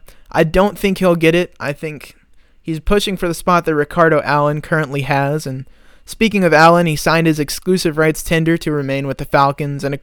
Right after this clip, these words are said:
according to C B S Sports, Allen has given the Falcons a presence at free safety they haven't had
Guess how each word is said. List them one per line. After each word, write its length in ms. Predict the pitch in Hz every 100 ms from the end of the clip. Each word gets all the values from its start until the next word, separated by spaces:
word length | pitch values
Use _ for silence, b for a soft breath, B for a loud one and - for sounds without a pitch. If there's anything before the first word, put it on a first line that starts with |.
| -
according 340 | - 190 196
to 120 | 170
C 240 | 147 - 196
B 240 | 180 175
S 340 | 147 147 143 -
Sports, 640 | - - - 151 139 - -
Allen 320 | 131 156 160
has 180 | 156 147
given 220 | 160 151
the 80 | 139
Falcons 540 | - 151 151 151 143 -
a 140 | 139
presence 460 | - 170 165 165 160
at 100 | 127
free 240 | - 160
safety 400 | 156 160 156 151
they 140 | 143
haven't 380 | 135 - 165 165
had 380 | 151 151 147 147